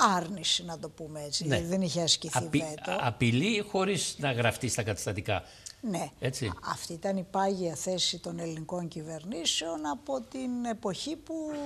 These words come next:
Speaker 1: διαλύθηκε η Ιουγκοσλαβία και έγινε η ανεξαρτητοποίηση των κρατηδίων της, της πρώην Ιουγκοσλαβίας. Δηλαδή, όλες οι κυβερνήσεις ακολούθησαν αυτή τη γραμμή, μέχρι την Συμφωνία των Πρεσπών το δεκαοκτώ,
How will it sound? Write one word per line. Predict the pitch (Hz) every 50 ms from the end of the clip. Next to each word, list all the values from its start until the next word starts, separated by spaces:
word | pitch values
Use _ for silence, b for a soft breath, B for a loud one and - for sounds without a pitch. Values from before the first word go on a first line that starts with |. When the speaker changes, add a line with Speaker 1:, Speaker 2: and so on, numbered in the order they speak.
| 277 269 226
Speaker 1:
διαλύθηκε | 208 233 220 208 226 254 294 254 - - -
η | 277 247 226
Ιουγκοσλαβία | 208 208 180 180 180 165 170 165 165 185 226 381 392 381 359 359
και | 254 - 277
έγινε | 277 285 294 269 294 285 269 269 262 254
η | 247 240
ανεξαρτητοποίηση | 226 214 208 196 196 - - 202 175 170 - 180 165 - - 262 285 285 233 - 269 247
των | 226 240 233 226 208 220
κρατηδίων | 220 220 220 220 214 220 214 190 185 214 208 175 147 143 143
της, | 139 143 139 - - - B B B B B B B
της | - 190 - -
πρώην | - 196 175 165 156 156 156
Ιουγκοσλαβίας. | 156 151 156 160 151 156 151 151 147 147 151 147 143 143
Δηλαδή, | 139 143 151 165 175 185 185 175 B B B B B B -
όλες | 214 208 214 190 175 -
οι |
κυβερνήσεις | - - 170 165 156 143 143 139 131 131 - - 156
ακολούθησαν | 135 - 139 135 127 123 123 - - - - 135 117 110
αυτή | - - 143
τη | - 139
γραμμή, | 143 165 185 - - 466 508 508 381 294
μέχρι | 285 311 294 294 - 311 311 294 269 B B B B B B B -
την | - 220 190
Συμφωνία | - - 202 165 - 190 190 226 254 247 226
των | 190 185 160
Πρεσπών | 170 165 151 - - - 311 359 370 370 370 -
το | - 202
δεκαοκτώ, | 180 180 170 175 170 156 156 151 - - - 185 196 - - 381